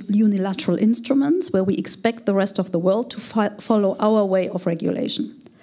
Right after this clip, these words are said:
We are learning that the hard way now with the deforestation regulation. It's a perfectly legitimate objective for the E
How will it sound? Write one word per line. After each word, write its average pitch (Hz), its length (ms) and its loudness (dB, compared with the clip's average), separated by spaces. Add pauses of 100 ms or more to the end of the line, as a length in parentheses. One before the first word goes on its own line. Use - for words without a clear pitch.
(480)
We 240 120 4
are 240 100 4
learning 359 280 2
that 320 180 0
the 247 80 0
hard 262 360 0
way 180 180 2
now 202 180 2
with 202 140 0
the 226 80 0
deforestation 185 840 0
regulation. - 640 -2 (560)
It's 214 200 2
a 208 40 2
perfectly 294 680 0
legitimate 226 600 2
objective 185 600 -2
for 185 180 0
the 185 100 0
E 190 140 0